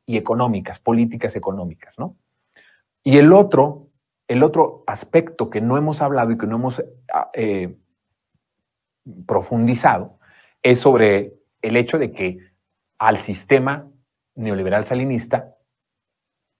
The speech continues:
tiene una esencia autoritaria, de utilizar al Estado, a las Fuerzas Armadas y a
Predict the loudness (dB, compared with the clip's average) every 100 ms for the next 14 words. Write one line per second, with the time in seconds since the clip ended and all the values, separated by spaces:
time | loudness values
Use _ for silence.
0 | _ -2 2 4 2 -2 -6 -4 -2 -2
1 | -4 -8 -8 -8 -6 -8 -8 -12 _ _
2 | _ _ _ _ _ _ _ _ _ _
3 | _ _ _ _ _ _ _ _ _ _
4 | _ -6 -4 -2 -2 4 4 4 0 -18
5 | _ _ _ _ _ _ _ _ _ _
6 | _ -4 0 0 4 6 8 8 6 4
7 | 2 0 -2 0 2 2 4 4 2 -2
8 | -6 -8 -4 -2